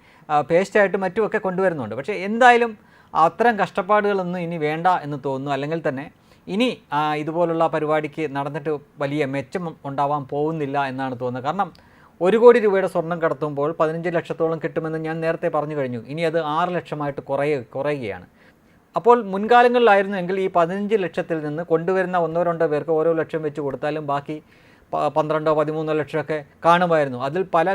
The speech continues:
കൈകൾ മറിഞ്ഞിട്ടാണ് ഒരുപക്ഷെ ഇത് യഥാർത്ഥത്തിലുള്ള ലക്ഷ്യസ്ഥാനത്ത് എത്തുന്നത്. അപ്പോഴേക്കും അതിൻ്റെ ഇടയിൽ നിൽക്കുന്നവർക്കൊക്കെ ഓരോ ലക്ഷം വെച്ചെടുത്താലും അവസാനം കിട്ടുന്നവർക്ക് രണ്ടോ മൂന്നോ ലക്ഷമൊക്കെ അതിലും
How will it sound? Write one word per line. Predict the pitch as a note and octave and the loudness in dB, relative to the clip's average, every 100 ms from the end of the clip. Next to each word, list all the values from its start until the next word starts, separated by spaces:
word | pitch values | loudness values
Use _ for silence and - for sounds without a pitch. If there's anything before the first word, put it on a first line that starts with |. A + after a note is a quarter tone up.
| F3 | 0
കൈകൾ | E3+ F3 F#3 | -2 -2 -2
മറിഞ്ഞിട്ടാണ് | E3 E3 E3+ E3 D#3+ | -2 -4 -4 -4 -2
ഒരുപക്ഷെ | D#3 D3+ C#3+ | -4 -4 -4
ഇത് | E3 D#3 | -4 0
യഥാർത്ഥത്തിലുള്ള | D#3+ F3 G3 - E3+ F3+ E3 | 2 4 2 -2 -4 -2 0
ലക്ഷ്യസ്ഥാനത്ത് | E3 D3+ - E3+ E3 D#3 D3 | 0 -4 -6 -4 -2 -4 -4
എത്തുന്നത്. | B2+ A#2 G#2+ _ - - | -6 -6 -14 _ -20 -2
അപ്പോഴേക്കും | D#3 A#3+ B3 A#3 A#3 A3 | 0 6 6 6 2 -4
അതിൻ്റെ | G3 G3+ | -6 -2
ഇടയിൽ | G3+ G#3 G3+ | 0 0 0
നിൽക്കുന്നവർക്കൊക്കെ | F#3 G3 F#3+ F#3 F3 F3+ F#3 F3 | -4 -4 -2 -2 -2 -2 2 2
ഓരോ | F3 F3 | 4 4
ലക്ഷം | E3+ D#3+ F3 | 2 0 -4
വെച്ചെടുത്താലും | E3 F3 D3+ F3 D#3+ F3 - | -4 -4 -2 0 0 0 -4
അവസാനം | D3+ D3+ E3+ F3 | -6 -2 -2 -2
കിട്ടുന്നവർക്ക് | D#3 E3 E3 D3+ F3 - _ - | -6 -4 -4 -4 -8 -14 _ -2
രണ്ടോ | E3+ F3 F3+ | 2 4 4
മൂന്നോ | E3+ E3 | 4 0
ലക്ഷമൊക്കെ | E3+ D#3 F3 E3 F3 | 0 0 0 0 2
അതിലും | E3 F#3 A#3+ | 2 2 0